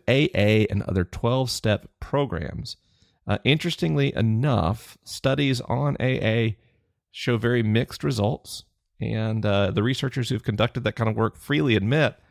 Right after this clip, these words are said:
it's very hard to study an anonymous organization. <laughs> You don't know who the people are in the program. Well, how, how do you study them?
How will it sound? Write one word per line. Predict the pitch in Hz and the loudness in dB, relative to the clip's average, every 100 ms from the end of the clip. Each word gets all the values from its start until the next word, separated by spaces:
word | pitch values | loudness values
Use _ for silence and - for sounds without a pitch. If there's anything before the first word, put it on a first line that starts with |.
| _ _ | _ _
it's | - 123 | -6 -4
very | 110 110 147 160 160 | 2 6 6 6 2
hard | 113 - 143 143 139 - | -2 -4 0 2 0 -2
to | 120 | -4
study | - - - 165 107 98 104 - - - _ _ _ | -2 -4 0 2 2 2 0 -6 -18 -20 _ _ _
an | 107 110 | 0 2
anonymous | - 110 101 101 107 127 151 170 175 - - - _ _ _ _ - | 4 4 4 4 6 4 4 4 2 -2 -6 -10 _ _ _ _ 0
organization. | 139 135 143 139 160 190 - 107 - - - - | 2 4 4 4 4 4 4 2 0 -10 -18 -6
<laughs> | - - - - - - _ _ _ _ _ _ _ _ _ _ _ - - | -6 -6 -16 -10 -10 -10 _ _ _ _ _ _ _ _ _ _ _ -20 -14
You | - | -4
don't | 135 143 135 | 0 0 2
know | 135 143 | 4 6
who | 139 139 | 4 2
the | 131 | -2
people | 135 - 135 | -4 -2 -2
are | 165 196 | 0 -2
in | 185 | -4
the | |
program. | - - - - _ _ _ _ - _ _ - - | -6 -8 -10 -12 _ _ _ _ -20 _ _ -14 -6
Well, | 113 | -2
how, | 107 - | -2 -4
how | 113 107 | -2 -2
do | 113 104 | 0 -2
you | 127 120 | 0 -2
study | - - 170 | -4 -8 -8
them? | - | -10